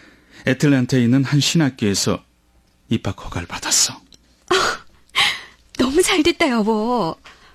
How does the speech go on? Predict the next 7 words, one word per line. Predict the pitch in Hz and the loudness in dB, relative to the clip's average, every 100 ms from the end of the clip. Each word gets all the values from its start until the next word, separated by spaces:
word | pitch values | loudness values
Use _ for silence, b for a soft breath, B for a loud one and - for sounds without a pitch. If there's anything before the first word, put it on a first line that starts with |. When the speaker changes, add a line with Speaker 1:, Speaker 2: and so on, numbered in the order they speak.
| b b b b b | b b b b b
Speaker 2:
아, | - - | -10 2
근데 | 302 294 302 - _ _ _ _ - - | 4 4 2 -2 _ _ _ _ -16 -4
그 | - 254 | -2 0
비용을 | - 220 254 302 294 254 202 - | 2 4 4 4 4 2 0 -6
다 | - | -6
어떻게 | 156 170 - 330 | -4 -2 -2 0
감당하지? | 320 294 233 180 - 254 381 | 0 -2 0 -2 0 0 0